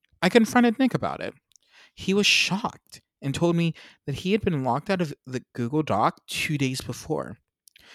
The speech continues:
He then showed me the real messages, and it was both of them talking about the project and both of them coordinating their work.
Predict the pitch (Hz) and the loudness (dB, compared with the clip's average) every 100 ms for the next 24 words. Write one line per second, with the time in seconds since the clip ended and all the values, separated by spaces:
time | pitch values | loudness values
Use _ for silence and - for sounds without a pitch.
0 | - - 180 160 208 - 131 117 113 113 | -20 -6 -2 0 0 0 -2 -2 -4 -4
1 | 110 107 123 196 131 90 - - - - | -6 -6 -2 0 0 -6 -10 -10 -12 -12
2 | - - - - 131 139 117 - 147 190 | -14 -18 -20 -6 -2 -2 -4 -2 -2 0
3 | 214 208 - 117 104 117 117 - 165 101 | 0 0 -2 -4 -2 -4 -6 -6 -6 -6
4 | 101 131 135 - 143 120 123 123 135 143 | -6 -8 -12 -12 -10 -4 -4 -2 -6 -6
5 | - 127 120 127 131 147 165 233 - | -6 -6 -4 -6 -6 -6 -8 -6 -6